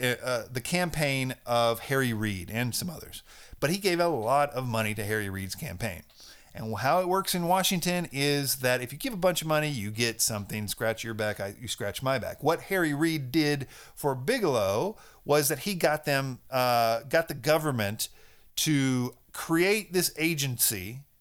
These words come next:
and then give a ten million dollar <laughs> contract to Robert Bigelow. Okay?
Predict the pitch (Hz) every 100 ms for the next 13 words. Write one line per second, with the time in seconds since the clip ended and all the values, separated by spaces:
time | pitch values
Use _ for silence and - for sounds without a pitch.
0 | _ _ _ _ _ - 143 165 151 120
1 | 101 185 233 175 147 156 - - - -
2 | 139 - 208 196 180 165 151 143 139 -
3 | 175 160 - 135 113 - - - - -
4 | 160 135 131 127 143 151 117 - - -
5 | - - - - 101 120 196